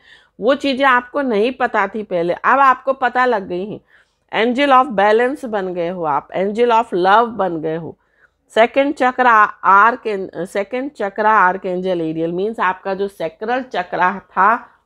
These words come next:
वो पहले भी आपका एक्टिवेट था और अभी भी एक्टिवेट है। सैक्रल चक्र उनका एक्टिवेट रहता है जिनके रिलेशंस बहुत अच्छे रहते हैं, जिनके, जो बहुत क्रिएटिव होते हैं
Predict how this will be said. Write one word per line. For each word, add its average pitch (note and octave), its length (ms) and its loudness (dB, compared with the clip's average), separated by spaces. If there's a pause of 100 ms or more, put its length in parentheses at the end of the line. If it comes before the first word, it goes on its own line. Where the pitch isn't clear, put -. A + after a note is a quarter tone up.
(100)
वो E3+ 80 -6
पहले F#3+ 420 -2
भी B3 140 -2
आपका G#3 460 0
एक्टिवेट G3+ 580 -6 (180)
था A#3 360 -4
और A3+ 80 0
अभी F3 220 -2
भी F3+ 140 -4
एक्टिवेट D#3+ 500 -6
है। - 100 -14 (920)
सैक्रल C4 420 0
चक्र A3+ 440 0
उनका A3 400 0
एक्टिवेट G3+ 520 -4
रहता F#3 300 -6
है G3+ 480 -6 (420)
जिनके G3 340 -2
रिलेशंस F#3 680 -2
बहुत F3 240 -4
अच्छे E3+ 300 -8
रहते F3 300 -6
हैं, G3+ 360 -6 (1700)
जिनके, G#3+ 800 0 (600)
जो G#3 240 0
बहुत A3+ 240 -2
क्रिएटिव F3 600 -2
होते A3 340 -4
हैं A3+ 320 -8